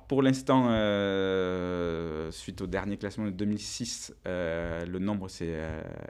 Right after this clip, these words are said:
érodé, avec des départs à la retraite, euh, assez conséquents. En fait, euh,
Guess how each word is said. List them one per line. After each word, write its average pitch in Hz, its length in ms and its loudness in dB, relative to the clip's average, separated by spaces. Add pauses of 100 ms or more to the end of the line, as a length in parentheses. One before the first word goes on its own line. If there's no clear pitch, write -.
(100)
érodé, 95 420 -4 (560)
avec 95 220 -4
des 95 100 -4
départs 92 240 -4
à 92 60 -2
la 90 80 -2
retraite, 92 380 -8
euh, 87 280 -8
assez 95 180 -8
conséquents. 104 400 -2
En 127 60 0
fait, 131 240 0
euh, 104 140 2